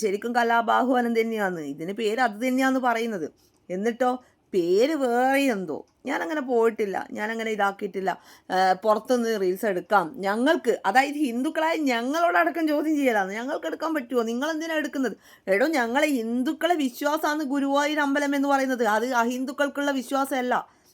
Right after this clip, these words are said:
അഹിന്ദുക്കൾ കയറേണ്ട ഒരു സ്ഥലമല്ല അത്. ഹിന്ദുക്കൾക്ക്, നിങ്ങൾ ഹിന്ദുക്കളെ ചോദ്യം ചെയ്യുന്നതിൽ പരമായിട്ടുണ്ടെങ്കിൽ നിങ്ങൾക്ക് എന്താണ് അവിടെ കാര്യമെന്നാണ് ഞാൻ ചോദിക്കുന്നത്. ഏ, ഞങ്ങൾക്ക്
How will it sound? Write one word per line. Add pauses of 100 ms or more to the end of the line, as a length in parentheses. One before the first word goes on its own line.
(100)
അഹിന്ദുക്കൾ
കയറേണ്ട
ഒരു
സ്ഥലമല്ല
അത്. (420)
ഹിന്ദുക്കൾക്ക്, (400)
നിങ്ങൾ (120)
ഹിന്ദുക്കളെ (100)
ചോദ്യം
ചെയ്യുന്നതിൽ (240)
പരമായിട്ടുണ്ടെങ്കിൽ (560)
നിങ്ങൾക്ക്
എന്താണ്
അവിടെ (100)
കാര്യമെന്നാണ് (120)
ഞാൻ (120)
ചോദിക്കുന്നത്. (600)
ഏ, (520)
ഞങ്ങൾക്ക്